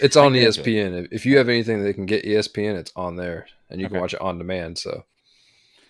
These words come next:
Speaker 2: I still pay for cable and have every streaming service, so I should be able to find it somewhere, and a Fire Stick.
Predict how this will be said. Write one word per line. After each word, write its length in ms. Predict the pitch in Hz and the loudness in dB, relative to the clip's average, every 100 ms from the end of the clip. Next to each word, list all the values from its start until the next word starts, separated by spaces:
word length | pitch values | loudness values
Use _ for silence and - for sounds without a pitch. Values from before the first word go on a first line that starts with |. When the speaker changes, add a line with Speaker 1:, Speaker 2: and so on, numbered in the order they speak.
| _ - | _ -20
Speaker 2:
I 40 | |
still 220 | 110 - 123 | -16 -12 -8
pay 200 | 117 113 | -6 -6
for 120 | 110 | -8
cable 380 | 110 107 107 90 | -10 -8 -8 -10
and 200 | 101 92 | -10 -12
have 200 | 95 92 | -10 -10
every 180 | 90 | -10
streaming 340 | 87 92 82 78 | -14 -14 -14 -16
service, 380 | 82 71 76 - | -16 -16 -18 -16
so 80 | |
I 60 | 78 | -16
should 340 | - - 90 | -14 -10 -10
be 60 | 82 | -8
able 140 | 71 73 | -10 -12
to 40 | |
find 220 | 78 71 | -14 -14
it 100 | - | -14
somewhere, 680 | - - 78 65 60 55 55 | -16 -14 -14 -14 -14 -14 -10
and 160 | 104 104 | -4 -4
a 40 | |
Fire 240 | - 76 67 | -4 -12 -12
Stick. 280 | 69 - | -18 -20